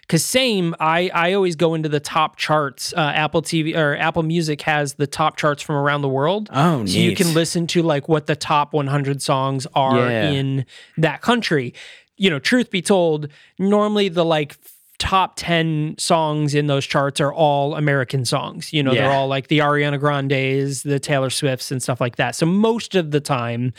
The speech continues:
Speaker 1: in most countries, it's still an American-based song. Um, but you get down into it, you know, some, like, Japan's really good. Like, they're, they're mostly all Japanese artists. You know, we're, like, the other day it was, like,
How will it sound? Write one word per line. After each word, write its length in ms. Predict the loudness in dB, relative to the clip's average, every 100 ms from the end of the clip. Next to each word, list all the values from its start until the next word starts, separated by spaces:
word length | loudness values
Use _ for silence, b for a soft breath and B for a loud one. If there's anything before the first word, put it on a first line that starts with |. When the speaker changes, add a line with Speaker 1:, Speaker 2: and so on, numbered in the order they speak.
| B B
Speaker 1:
in 200 | 0 2
most 280 | 2 0 0
countries, 520 | -2 -2 -2 -2 0
it's 180 | -2 -2
still 380 | -2 0 2 2
an 100 | 0
American-based 1000 | 0 0 0 -2 -2 0 -2 -4 -8 -8
song. 420 | -2 0 0 -2 B B B B
Um, 240 | 0 0 0
but 80 | 0
you 140 | 2
get 200 | 2 2
down 320 | 2 2 2
into 240 | 2 2 0
it, 140 | 0
you 100 | 0
know, 80 | 0
some, 380 | 2 2 2 0
like, 260 | 0 0 B B -4
Japan's 500 | -2 0 2 0 2
really 220 | 2 2
good. 200 | 0 0
Like, 200 | 0 0
they're, 320 | 2 2 0
they're 160 | 2 0
mostly 560 | 2 2 0 0 0 2
all 160 | 0
Japanese 500 | 0 0 0 -2 0
artists. 480 | 0 2 0 -2 -2
You 80 | 0
know, 120 | 2
we're, 120 | 2
like, 360 | 2 0 0 -6 B B B
the 120 | 2
other 140 | 2 2
day 220 | 2 2
it 60 | 0
was, 180 | 0
like, 340 | 0 0 -2